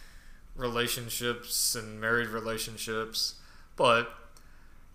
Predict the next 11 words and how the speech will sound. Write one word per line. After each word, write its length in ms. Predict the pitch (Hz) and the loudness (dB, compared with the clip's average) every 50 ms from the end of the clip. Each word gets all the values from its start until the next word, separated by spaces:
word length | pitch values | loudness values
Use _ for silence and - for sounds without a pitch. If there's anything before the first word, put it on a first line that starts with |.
| - | -2
there 140 | - 139 135 | 0 2 2
is 200 | 135 151 156 151 | 2 0 0 0
a 40 | 143 | 0
degree 320 | 120 131 113 127 127 127 123 | 0 0 2 2 2 2 2
to 120 | 120 117 | 0 -2
which 260 | 110 113 117 113 - | -2 -2 -2 0 -2
a 60 | 120 107 | -2 -4
good 420 | 98 120 123 127 123 120 113 110 | -4 -2 0 0 0 0 -2 -2
married 260 | 113 113 117 113 107 | 0 2 2 2 0
relationship, 960 | 110 107 110 104 110 113 113 113 - 117 107 - - - 107 104 104 101 - | -2 -6 -6 -4 -2 -2 -2 -4 -6 -8 -8 -8 -8 -6 -4 -4 -6 -6 -8
married, 440 | 131 117 110 110 110 110 110 107 104 | -6 -2 0 0 2 2 0 -2 -6